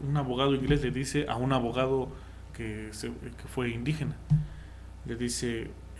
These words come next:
este, pues es que la pro-, la, la, la tierra que es,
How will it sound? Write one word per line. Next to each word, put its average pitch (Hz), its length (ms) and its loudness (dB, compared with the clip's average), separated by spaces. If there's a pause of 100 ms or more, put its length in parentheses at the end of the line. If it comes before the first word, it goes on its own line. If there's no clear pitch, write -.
este, - 320 -8 (720)
pues 117 180 -4
es 135 120 0
que 165 180 8
la 127 180 6
pro-, 156 140 0
la, 151 160 12
la, 135 240 4
la 123 240 4
tierra 151 400 8
que 151 80 2
es, 139 120 0